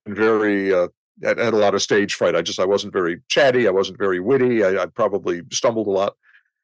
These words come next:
And, uh, Al was gonna debut a song he had just written that weekend. Another one, Rides the Bus, parody of the Queen song. And, uh, he was a, a buddy of his, Beefalo Bill,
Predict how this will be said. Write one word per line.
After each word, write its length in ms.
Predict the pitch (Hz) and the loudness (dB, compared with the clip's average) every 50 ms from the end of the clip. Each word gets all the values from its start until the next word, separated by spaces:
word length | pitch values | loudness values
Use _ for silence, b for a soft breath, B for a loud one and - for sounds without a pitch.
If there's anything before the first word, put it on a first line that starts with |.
| _ _ - | _ _ 0
And, 260 | 139 135 139 131 147 | 0 0 2 2 4
uh, 180 | 143 139 139 - - | 4 4 4 4 2
Al 240 | 160 156 165 170 | 4 4 4 4
was 140 | 165 151 - | 4 2 0
gonna 180 | - 160 147 143 | -2 -4 -4 0
debut 380 | 143 147 135 120 120 139 139 | 0 0 0 0 0 0 0
a 40 | 127 | 0
song 300 | - - 143 139 139 127 | 0 0 0 0 0 0
he 80 | 113 104 | -2 -4
had 100 | 98 92 | -2 -2
just 220 | - 156 131 - | -2 -2 -2 0
written 220 | 151 151 - 120 113 | -2 -2 -2 -2 -2
that 180 | 113 110 - | -2 -2 0
weekend. 420 | 101 107 110 - 87 78 - - - _ _ _ _ _ - | -2 -4 -4 -4 -6 -6 -6 -10 -18 _ _ _ _ _ -2
Another 220 | 98 104 104 110 | 0 2 4 4
one, 160 | 110 110 107 | 2 2 2
Rides 260 | 101 98 101 107 - | 2 2 2 0 0
the 80 | - 131 | -2 -4
Bus, 420 | - - 78 104 - - - - - _ _ _ - 104 | -2 0 -2 0 -2 -4 -6 -10 -14 _ _ _ -20 -10
parody 340 | - - 90 92 92 95 95 | -4 -2 0 0 0 0 0
of 160 | 95 90 - - - | -2 -2 -4 -6 -8
the 60 | 104 | -8
Queen 260 | - - 120 101 98 | -6 -4 -6 -4 -4
song. 300 | - - 85 87 98 B B B B B B B B B B _ | -4 -4 -4 -4 -6 B B B B B B B B B B _
And, 320 | - - 117 120 123 123 - 110 | -6 -4 -2 -2 -2 -4 -6 -10
uh, 60 | - - - | -14 -14 -14
he 220 | - 131 175 190 170 | -8 -4 -4 -2 0
was 240 | 156 170 156 131 | 0 0 0 2
a, 140 | - 165 160 | 2 2 4
a 120 | - - 151 | 4 2 2
buddy 300 | 131 220 247 247 196 147 | 2 2 2 2 2 2
of 80 | 110 | 2
his, 240 | 110 104 110 101 - | 2 2 2 0 -2
Beefalo 500 | - 165 165 143 175 165 156 143 113 92 | -2 -2 0 0 0 2 2 2 0 2
Bill, 400 | 117 117 135 135 90 71 69 - | 2 2 4 4 2 0 -4 -6